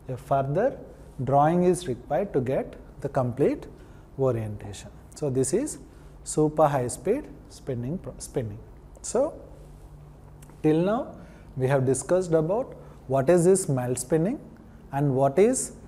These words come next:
the need for melt spinning and in what way this is more advantageous than any other spinnings. And then we have seen the, uh, detailed elements in a melt spinning line,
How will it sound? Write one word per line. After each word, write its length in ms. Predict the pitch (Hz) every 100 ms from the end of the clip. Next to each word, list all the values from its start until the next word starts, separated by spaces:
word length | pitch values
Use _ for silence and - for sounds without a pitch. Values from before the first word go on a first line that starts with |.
| -
the 100 | 131
need 460 | 135 139 170 226 233
for 160 | 214
melt 300 | 190 160 147
spinning 480 | 147 - 156 180 220
and 160 | 156 131
in 180 | 127 117
what 380 | 131 160 196
way 100 | 220
this 240 | 202 165 165
is 260 | 208 247 - - - -
more 260 | 147 190
advantageous 840 | 151 131 151 165 175 175 170 175 165
than 260 | 143 156 160
any 260 | 143 143 170
other 220 | 170 165
spinnings. 600 | 165 165 147 175 294 - - - - - - -
And 200 | 151 175
then 160 | 214 202
we 100 | 175
have 200 | 175 175
seen 480 | 190 190 143 220 - - - -
the, 380 | 147 214 240 226 180
uh, 380 | 151 147 143
detailed 720 | 131 143 165 190 196 180 127 - -
elements 680 | 156 175 190 127 - - -
in 100 | 151
a 40 | 156
melt 300 | 143 139 151
spinning 420 | - 180 175 170
line, 300 | 170 175 254